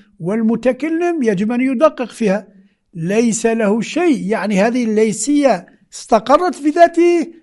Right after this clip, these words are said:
إذا استقرت في ذاته لا يصير غنياً إلى يوم القيامة. يقول: "لا، يعني هو قادر، قابل أن يكون غنياً وقد لا يكون". نعم، هذا هو الانفتاح.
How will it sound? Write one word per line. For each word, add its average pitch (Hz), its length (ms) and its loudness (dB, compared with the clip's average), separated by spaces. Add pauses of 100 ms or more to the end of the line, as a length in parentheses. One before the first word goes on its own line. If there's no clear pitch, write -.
إذا 180 180 -4
استقرت 196 580 -2
في 147 120 -4
ذاته 165 480 -2
لا 214 100 2
يصير 170 380 -4
غنياً 180 440 -6
إلى 233 260 -4
يوم 143 200 -6
القيامة. 156 340 -16 (1200)
يقول: 285 540 -4
"لا، 285 600 -4 (120)
يعني 269 380 -12
هو 254 460 -10 (460)
قادر، 196 1040 -2 (200)
قابل 240 840 -2
أن 196 140 -6
يكون 202 600 -6 (680)
غنياً 180 680 -2
وقد 208 400 -2
لا 208 120 2
يكون". 165 420 -8
نعم، 165 320 -8
هذا 165 180 -6
هو 151 140 -12
الانفتاح. 147 920 -12